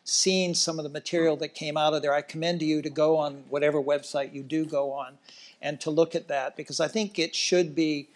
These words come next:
uh, in-, informative for anyone that has to,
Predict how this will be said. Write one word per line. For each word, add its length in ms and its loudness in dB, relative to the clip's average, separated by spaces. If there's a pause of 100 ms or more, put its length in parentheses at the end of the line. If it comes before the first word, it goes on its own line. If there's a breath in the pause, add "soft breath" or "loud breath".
(340 soft breath)
uh, 420 2
in-, 220 -10 (120)
informative 880 0
for 460 0 (340 soft breath)
anyone 520 4
that 160 -8
has 260 -6
to, 380 -8